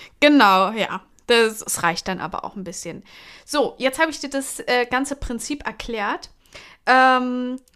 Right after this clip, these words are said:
und ich muss dir eine Story erzählen. Und zwar gibt es, äh, von diesen ganzen wunderbaren Staffeln, wie gesagt, die ersten Staffeln sind die besten, weil Ralle Schmitz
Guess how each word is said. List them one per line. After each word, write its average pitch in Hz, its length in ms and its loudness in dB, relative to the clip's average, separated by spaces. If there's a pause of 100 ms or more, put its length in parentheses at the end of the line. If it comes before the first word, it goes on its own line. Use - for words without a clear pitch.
(480)
und 262 540 2
ich 254 160 -6
muss 302 200 2
dir 294 220 0
eine 277 380 -2 (280)
Story 226 420 -6
erzählen. 160 760 -12
Und 220 120 -12
zwar 240 280 -2
gibt 277 260 -6
es, - 500 0 (100)
äh, 226 240 0
von 226 180 -4
diesen 220 240 -6
ganzen 269 440 0
wunderbaren 240 520 0
Staffeln, 208 500 -4
wie 208 80 -10
gesagt, 196 300 -10
die - 100 -8
ersten 208 240 -6
Staffeln 196 340 -6
sind 190 180 -6
die 180 80 -10
besten, 240 440 -4
weil 208 260 -2 (640)
Ralle 220 360 2
Schmitz 226 560 -4